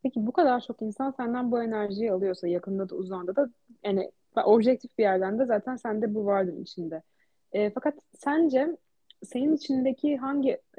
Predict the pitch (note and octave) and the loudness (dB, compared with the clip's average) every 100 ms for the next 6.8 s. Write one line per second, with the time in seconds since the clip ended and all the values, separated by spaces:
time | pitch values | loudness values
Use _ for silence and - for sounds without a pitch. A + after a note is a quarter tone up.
0 | - G#3 G3 F#3 G#3 G#3 G3 F3+ _ _ | -8 -2 -2 -2 -2 -2 -2 -6 _ _
1 | _ - G3 G3 F3+ - - F#3+ G3 G3 | _ -2 0 0 -2 -8 -12 -8 -6 0
2 | B3 G#3+ A3 G#3 F#3+ F3+ F3+ E3+ - F3+ | 6 6 6 2 -2 -2 -4 -6 -6 -6
3 | - - F3 D#3+ - - - F3+ F3+ F#3 | -8 -12 -10 -10 -10 -12 -8 -6 -2 -2
4 | A3+ A3+ A3 A3 G#3+ A#3+ A#3 G#3+ - G3+ | -2 -2 0 0 2 0 2 0 0 0
5 | A3 G#3+ G3 - A#3 A#3 G3 G3 F3 E3+ | 2 0 -2 0 2 2 0 -2 -2 -2
6 | E3 F3 E3+ - F3+ - E3 | -4 -8 -10 -6 -8 -4 -6